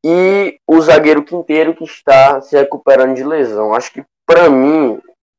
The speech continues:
pra mim o que, os que fazem mais faltas é o Gabriel Dias, acho que pela raça dele e pela posição que é muito utilizada, que é o Tinga, que é o lateral direito. O Tinga tá, é, é o único nessa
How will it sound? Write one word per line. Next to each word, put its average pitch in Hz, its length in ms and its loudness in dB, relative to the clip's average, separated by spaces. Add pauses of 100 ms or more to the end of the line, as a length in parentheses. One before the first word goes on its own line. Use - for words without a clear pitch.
(120)
pra 143 160 2
mim 143 140 0
o 139 60 -2
que, 139 440 -4
os 139 140 -6
que 156 100 -14
fazem 143 420 0
mais 127 340 -2
faltas 123 440 2
é 120 60 4
o 123 80 4
Gabriel 120 480 2
Dias, 117 440 -10
acho - 200 -8
que - 120 -20
pela 139 240 2
raça 131 540 -2
dele 127 380 -6 (520)
e - 60 -16
pela 131 320 4
posição 131 600 -2
que 135 100 -2
é - 20 0
muito 135 260 -4
utilizada, 120 600 -2
que 113 100 -8
é 113 40 -2
o 117 80 -6
Tinga, 135 420 -12 (720)
que - 80 0
é 123 40 4
o 120 40 4
lateral 120 380 2
direito. 120 520 -2
O 110 40 -10
Tinga 127 340 -2
tá, 120 240 0
é, 120 300 2
é 123 100 4
o 131 80 4
único 147 280 0
nessa 127 260 0